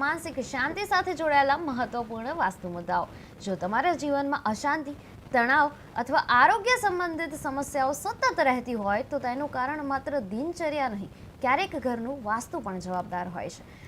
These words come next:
વાસ્તુ દર્પણ સાથે જોડાયેલા રહો, જ્યાં આપણે લાવીએ છીએ જીવનને સંતુલિત બનાવતું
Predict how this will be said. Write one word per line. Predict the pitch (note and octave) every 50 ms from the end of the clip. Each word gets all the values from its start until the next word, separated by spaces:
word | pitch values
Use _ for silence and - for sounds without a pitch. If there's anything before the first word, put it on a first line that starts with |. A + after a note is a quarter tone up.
| - - G3+
વાસ્તુ | G#3 - - C#4+ B3
દર્પણ | C4 C4+ C4 D#4+ E4+ E4+
સાથે | E4+ D4 D#4+ F4 D#4 -
જોડાયેલા | D#4+ D#4+ E4 E4+ E4+ E4+ E4 F4
રહો, | F4 E4 F#4+ A4 F4+
જ્યાં | C#4 D#4+ D#4 D4
આપણે | D4 D4 D#4 D4+ D4 C#4
લાવીએ | C4 C#4 D#4 F4+ G#4 G#4 F#4 -
છીએ | E4+ F4 G4+ F#4+ C4 A#3+
જીવનને | C#4+ D#4 F4+ G#4+ A#4+ C5 C5 B4 A#4 A#4+ B4 A#4+
સંતુલિત | F#4+ F4+ F4 - F4+ E4+ F4 C#4 D4 C#4
બનાવતું | C#4 C4+ C4 C4 B3 D4+ E4+